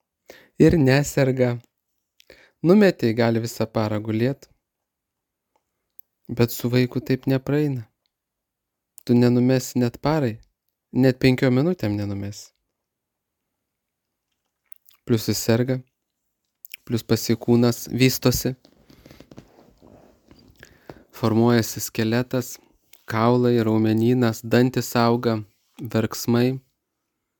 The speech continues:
Plius jis valgyt pastoviai nori. Ir valgyt tu duodi iš savo kūno medžiagas.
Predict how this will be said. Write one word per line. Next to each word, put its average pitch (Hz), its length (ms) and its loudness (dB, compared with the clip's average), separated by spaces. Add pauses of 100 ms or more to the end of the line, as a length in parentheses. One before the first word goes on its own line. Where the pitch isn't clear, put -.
(960)
Plius 123 240 0
jis 104 140 -8
valgyt 113 400 0
pastoviai 123 480 -4
nori. 117 340 -4 (600)
Ir 113 160 2
valgyt 113 360 0
tu - 120 -6
duodi 107 320 0
iš - 100 -8
savo 104 240 -4
kūno 107 340 -4
medžiagas. 107 640 -6